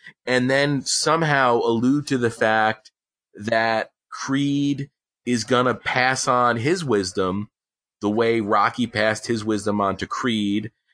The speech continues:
and the, you know, sort of just continuing that cycle that started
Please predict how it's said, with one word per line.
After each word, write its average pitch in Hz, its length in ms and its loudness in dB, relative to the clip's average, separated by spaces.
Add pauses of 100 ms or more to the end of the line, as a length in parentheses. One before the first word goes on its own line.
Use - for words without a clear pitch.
(140)
and 107 180 0
the, 104 240 0
you 117 120 2
know, 92 360 2 (160)
sort 135 260 0
of 120 100 -2
just 135 220 -2
continuing 127 720 0
that 107 200 -2
cycle 117 480 0
that 92 180 -2
started 117 640 0